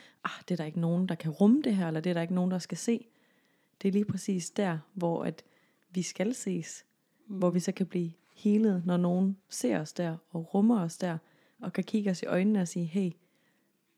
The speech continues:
Speaker 1: sådan har jeg også haft det." Eller, "Sådan kender jeg en, der har haft det."
Speaker 2: Mm.
Speaker 1: Eller, "Hey, jeg er her for dig alligevel.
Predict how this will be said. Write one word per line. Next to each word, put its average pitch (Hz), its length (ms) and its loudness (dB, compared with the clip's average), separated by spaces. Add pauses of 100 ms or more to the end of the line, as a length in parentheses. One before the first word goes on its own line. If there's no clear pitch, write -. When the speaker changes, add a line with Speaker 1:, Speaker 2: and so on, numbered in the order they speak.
(120)
Speaker 1:
sådan 175 200 -2
har 151 100 -2
jeg - 80 -6
også - 140 -10
haft 160 220 -10
det." 170 80 -8 (580)
Eller, 147 120 -10
"Sådan 156 180 -8
kender 165 220 -4
jeg 175 100 0
en, 165 80 -2
der 160 60 -4
har 156 100 -4
haft 160 160 -10
det." 175 100 -8 (520)
Speaker 2:
Mm. 185 140 -6
Speaker 1:
Eller, 165 280 0 (140)
"Hey, 180 240 0 (380)
jeg 165 100 2
er 156 40 0
her 160 120 -2
for 165 140 -6
dig 170 80 -2
alligevel. 180 360 0